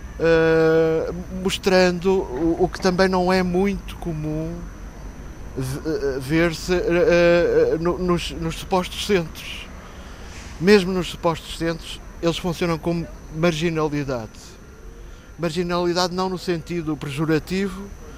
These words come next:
mas positivo. Ou seja, são pessoas que observam o mundo e que pensam o mundo, eh, eh, sem, sem, sem tomarem parte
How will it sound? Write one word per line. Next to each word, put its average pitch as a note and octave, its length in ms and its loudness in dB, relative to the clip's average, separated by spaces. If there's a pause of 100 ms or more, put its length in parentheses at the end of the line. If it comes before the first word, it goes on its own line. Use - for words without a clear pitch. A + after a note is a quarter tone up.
(160)
mas E3 140 -4
positivo. D#3 720 -4 (260)
Ou D3 100 -2
seja, D3+ 240 -2 (220)
são - 140 -2
pessoas F#3+ 480 4
que - 80 -6
observam D3 640 0
o - 20 -2
mundo D3 560 -2 (1160)
e D3 60 -2
que - 120 -10
pensam E3+ 420 2
o D3 40 0
mundo, D#3+ 600 -4 (840)
eh, E3 880 0 (120)
eh, E3 40 -2
sem, F3+ 360 0
sem, E3+ 580 -2 (100)
sem E3+ 300 0
tomarem E3 480 0
parte - 840 0